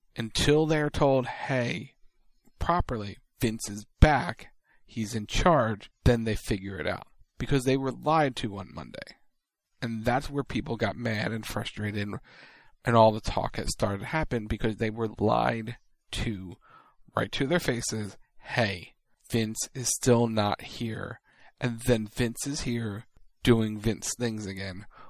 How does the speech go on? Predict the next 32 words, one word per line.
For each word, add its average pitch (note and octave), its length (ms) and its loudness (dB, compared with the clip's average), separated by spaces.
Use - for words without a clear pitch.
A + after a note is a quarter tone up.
which - 180 -12
left A2 320 -6
everyone G#2+ 440 -2
happy, - 440 -12
unhappy. A#2 580 -4
They G#2+ 100 -8
were G#2+ 140 -4
mad, B2+ 420 2
they A#2+ 100 0
were A#2 100 0
frustrated, G#2+ 680 -4
they G2 120 -4
were F2+ 180 -12
pissed - 320 0
off G#2+ 280 -2
because G#2+ 540 2
whether A#2+ 320 4
the A#2 140 0
creative A2+ 380 4
is G#2 100 -6
good D#3 240 8
or F3 100 8
bad, C#3 580 2
they B2 160 6
were B2 160 0
lied A2+ 480 2
to. - 240 -8
And A2+ 240 -6
that's A#2+ 320 2
where B2 120 0
you, G2+ 300 -6
where G#2+ 260 -6